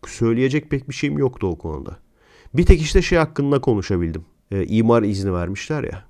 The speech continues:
Bir tek onun hakkında konuşabildim. Ama onun, onun haricinde gerçekten biz ne desek diyelim değişmiyor ki.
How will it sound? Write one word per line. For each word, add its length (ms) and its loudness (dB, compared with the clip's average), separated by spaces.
Bir 80 -10
tek 160 0
onun 160 0
hakkında 320 -4
konuşabildim. 460 -8
Ama 160 2
onun, 200 2
onun 280 2
haricinde 560 0
gerçekten 540 -2
biz 100 -2
ne 140 2
desek 320 -2
diyelim 320 -4
değişmiyor 420 -2
ki. 180 -10